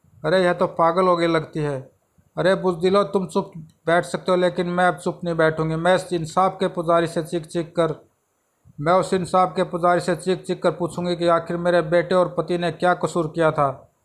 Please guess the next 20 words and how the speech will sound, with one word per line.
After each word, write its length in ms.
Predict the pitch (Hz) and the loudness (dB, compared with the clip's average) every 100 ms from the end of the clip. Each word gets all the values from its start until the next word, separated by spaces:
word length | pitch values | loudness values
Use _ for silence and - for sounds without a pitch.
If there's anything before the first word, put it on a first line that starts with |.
| _ _ _ - | _ _ _ -2
जो 160 | 160 196 | 2 2
उन्हें 200 | 196 170 | 2 2
जिंदा 280 | 180 185 | 0 0
जला 260 | 185 185 180 | 2 4 4
दिया 200 | 170 170 | 4 2
गया। 200 | 165 160 | 4 2
तुम 280 | 156 - 165 | 0 -6 -10
सब 300 | - 202 196 | -4 -2 -2
चूड़ियाँ 360 | 190 185 185 | 0 2 2
पहनकर 380 | 175 175 175 175 | 2 2 0 0
घर 180 | 160 165 | 0 0
बैठो 560 | 156 156 151 143 131 - _ _ _ _ - | 2 0 0 -4 -4 -14 _ _ _ _ -2
और 100 | 165 | 0
अपने 280 | 170 185 185 | 0 0 0
घर 220 | 156 170 | 0 -2
जलने 380 | 156 175 175 180 | 0 0 0 0
का 140 | 175 | 0
इंतजार 300 | 170 156 180 | 0 2 0
करो। 220 | 175 170 | 2 2
आहा, 260 | 160 156 143 | 4 4 2